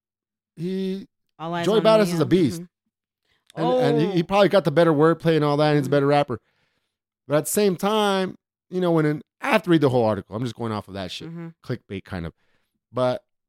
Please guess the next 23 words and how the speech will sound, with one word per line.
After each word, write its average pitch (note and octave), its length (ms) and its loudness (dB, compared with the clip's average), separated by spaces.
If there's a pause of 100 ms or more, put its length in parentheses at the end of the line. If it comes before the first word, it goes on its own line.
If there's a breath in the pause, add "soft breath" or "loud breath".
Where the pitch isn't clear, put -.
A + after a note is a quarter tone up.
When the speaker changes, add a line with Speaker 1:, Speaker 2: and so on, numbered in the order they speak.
(960)
Speaker 1:
in A#2+ 140 -10
general, C3 640 2 (1000)
if A#2+ 160 -12
an C3+ 80 -6
interviewer D3 500 2
asks C3+ 420 -4
one C#3 100 -12
of C3 60 -8
these A#2+ 160 -6
younger B2 260 -6
cats, A#2 500 -6 (1080)
eh, G#2+ 480 -6
about A2 400 -4
the, F#2+ 380 -6 (520)
the A#2 100 -10
God A#2 500 0 (160)
rappers, A2 680 -6 (140)
or A2 140 -10
especially - 400 -12
the G2+ 100 -10
dead A2 200 -4
ones, A2 340 -6 (160)
Speaker 2:
Mm. C#3+ 200 -16